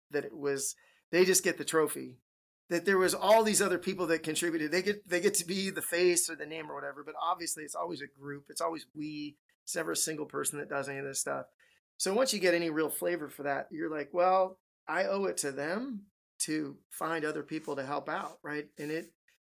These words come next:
I don't know how it is. I just know that this is how it is. My greatest joys, hands down, in every walk of my life is when I've been a part of something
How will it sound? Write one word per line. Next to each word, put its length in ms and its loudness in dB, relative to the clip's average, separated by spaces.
I 120 2
don't 120 2
know 360 0
how 340 0
it 80 -2
is. 300 0
I 80 -4
just 200 -6
know 200 -2
that 220 -6
this 180 -2
is 100 -8
how 160 -8
it 80 -10
is. 320 -14
My 260 2
greatest 420 2
joys, 540 -2
hands 360 0
down, 440 -6
in 200 -6
every 200 -2
walk 200 0
of 100 -12
my 60 -4
life 440 -6
is 140 -4
when 220 -6
I've 180 -6
been 260 -6
a 80 -8
part 460 -8
of 100 -10
something 520 -10